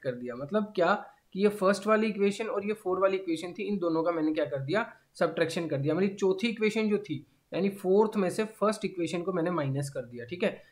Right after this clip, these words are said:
तो मैं minus करके लिखवा-, लिख के दिखाता हूँ तुम्हें, एबी minus एडी बराबर एसी minus एएफ़,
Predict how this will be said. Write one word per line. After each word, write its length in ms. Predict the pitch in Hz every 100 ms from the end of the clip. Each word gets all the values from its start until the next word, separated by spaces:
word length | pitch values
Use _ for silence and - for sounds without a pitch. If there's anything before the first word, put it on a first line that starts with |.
| _
तो 60 | 160
मैं 100 | 175
minus 340 | 170 165 190
करके 260 | 190 170 202
लिखवा-, 360 | 185 - 175 -
लिख 200 | 156 156 -
के 80 |
दिखाता 320 | 175 165 147 147
हूँ 80 |
तुम्हें, 200 | 139 165 - 170
एबी 260 | 180 214
minus 360 | 214 196 202 202 170
एडी 320 | 156 180 202 - _ _ _ _ _ _ _ _ _ _ _ _ _ _ _ _ _ _ _ _ -
बराबर 540 | 139 156 165 196 190 165
एसी 420 | 160 - 214 214 - _ _ _ _ _ _ _ _ _ _ _ _ _ _ _
minus 440 | 165 170 185 196 -
एएफ़, 460 | 143 139 135 120